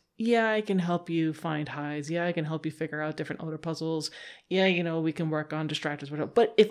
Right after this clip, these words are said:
I can help the relationship <laughs> between yourself and your dog, I feel like I've done my job. So,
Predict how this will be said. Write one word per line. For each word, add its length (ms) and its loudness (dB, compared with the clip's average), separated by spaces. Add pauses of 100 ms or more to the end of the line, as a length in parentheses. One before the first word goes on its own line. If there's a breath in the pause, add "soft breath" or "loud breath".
I 180 6
can 200 -4
help 380 -2
the 80 0
relationship 1160 4 (180)
<laughs> 200 -10
between 320 2
yourself 420 4
and 100 0
your 120 0
dog, 400 -2
I 80 6
feel 220 0
like 140 -2
I've 120 -6
done 160 -8
my 100 -10
job. 240 -12 (1300)
So, 480 4